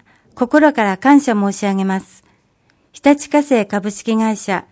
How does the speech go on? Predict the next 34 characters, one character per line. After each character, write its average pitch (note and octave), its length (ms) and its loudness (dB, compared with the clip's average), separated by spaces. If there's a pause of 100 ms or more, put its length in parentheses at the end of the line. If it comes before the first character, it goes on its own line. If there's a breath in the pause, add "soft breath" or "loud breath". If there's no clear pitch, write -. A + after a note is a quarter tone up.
(360 soft breath)
下 C4+ 300 4
館 C4+ 280 2
事 A3 140 -2
業 B3 220 0
所 A#3+ 160 -4
様、 A3 400 -4 (540)
十 C4 200 6
二 C4 140 6
万 C4 300 4
円。 F3+ 220 -6 (640)
七 - 220 -4
月 C#4 260 2
二 C#4+ 160 8
十 C#4+ 200 2
四 G3+ 160 -2
日 F#3+ 140 -10
現 G3+ 300 -2
在。 E3+ 220 -12 (1800)
健 C#4+ 220 4
康。 B3+ 420 -4 (1400)
保 A#3+ 80 -6
健 D4 300 4
セ D4+ 180 4
ン C4 100 4
タ - 120 -8 (140)
ー、 - 40 -16 (240)
九 D4+ 140 -2
月 C#4 320 -2
の F3+ 320 -6
乳 C4 280 6
幼 C#4 200 6
児 C4 160 -4
健 C4 240 2
診。 E3+ 320 -10